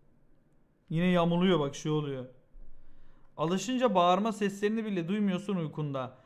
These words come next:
Hayır, ben zaten öyle bağırma ses şu bu ya da uykum öyle iplemem. Yani geri yatarım en kötü falan da. Rahat olmam lazım benim. Yani o, be-, oğlum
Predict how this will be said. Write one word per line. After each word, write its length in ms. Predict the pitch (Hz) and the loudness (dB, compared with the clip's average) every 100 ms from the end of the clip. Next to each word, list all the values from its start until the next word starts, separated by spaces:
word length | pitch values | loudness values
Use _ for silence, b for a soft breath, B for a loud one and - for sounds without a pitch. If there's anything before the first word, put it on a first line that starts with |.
| b | b
Hayır, 360 | - 170 208 151 | 0 2 4 2
ben 140 | 156 | -2
zaten 320 | 165 226 247 | 0 0 0
öyle 200 | 226 175 | 0 0
bağırma 360 | 175 196 208 208 | 2 2 2 -2
ses 180 | 190 196 | -4 -6
şu 180 | - 208 | -6 -6
bu 80 | |
ya 160 | 202 180 | -4 -2
da 60 | 196 | -2
uykum 440 | 190 185 208 - | -4 -4 -8 -6
öyle 200 | 175 190 | -6 -4
iplemem. 500 | 165 - 220 226 151 | -6 -6 -2 0 -2
Yani 240 | 143 147 143 | -4 -6 -2
geri 220 | 185 208 | 2 4
yatarım 420 | 175 - 139 131 | 4 2 -2 -4
en 140 | 131 127 | -6 -8
kötü 240 | 135 127 | -10 -10
falan 420 | - 165 294 294 | -4 0 0 0
da. 280 | 147 120 - b b b b b _ - - | -2 -4 -12 b b b b b _ -20 -10
Rahat 440 | 156 165 180 254 247 | -2 2 6 6 6
olmam 400 | 202 175 156 143 | 2 2 -2 -4
lazım 360 | 135 127 131 | -6 -6 -8
benim. 280 | 127 120 113 - _ _ _ _ _ _ 156 | -8 -8 -14 -18 _ _ _ _ _ _ -4
Yani 360 | 165 175 147 - _ _ _ _ _ _ _ _ _ _ _ _ _ _ _ _ - | 0 0 -4 -10 _ _ _ _ _ _ _ _ _ _ _ _ _ _ _ _ -12
o, 260 | 156 160 | -10 -4
be-, 180 | 165 175 170 | -2 -2 -2
oğlum 360 | 202 302 254 | 0 2 0